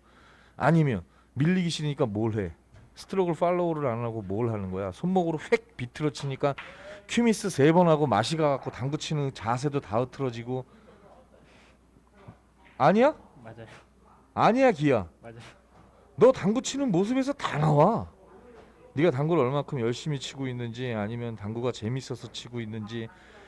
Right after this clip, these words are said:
Speaker 1: 진짜 가슴에서 뿔딱 지나갖고 승질 나갖고 당구를 치고 있는지 다 나와, 네 행동에.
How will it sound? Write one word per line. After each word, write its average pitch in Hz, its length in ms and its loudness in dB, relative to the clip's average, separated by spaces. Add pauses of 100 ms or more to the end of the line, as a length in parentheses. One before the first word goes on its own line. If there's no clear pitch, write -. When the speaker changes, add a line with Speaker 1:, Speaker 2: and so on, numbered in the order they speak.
(380)
Speaker 1:
진짜 139 360 -2
가슴에서 127 480 -2
뿔딱 180 320 -2
지나갖고 135 460 -2
승질 135 400 -2
나갖고 123 260 0
당구를 117 320 -2
치고 120 280 -8
있는지 117 420 -8
다 - 320 -4
나와, 170 260 10
네 113 160 0
행동에. 92 320 -4